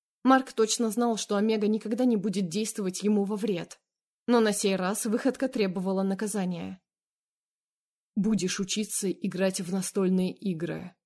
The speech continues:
жестко добавил Марк. "И объяснишься с Шерил сам". Омега что-то горестно забормотал. Оставить Алекса без доступа к технологиям почти как лишить кислорода.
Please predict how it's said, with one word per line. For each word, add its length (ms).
жестко 420
добавил 460
Марк. 400
"И 140
объяснишься 680
с 60
Шерил 400
сам". 500
Омега 360
что-то 300
горестно 420
забормотал. 720
Оставить 500
Алекса 340
без 220
доступа 420
к 60
технологиям 680
почти 400
как 200
лишить 340
кислорода. 760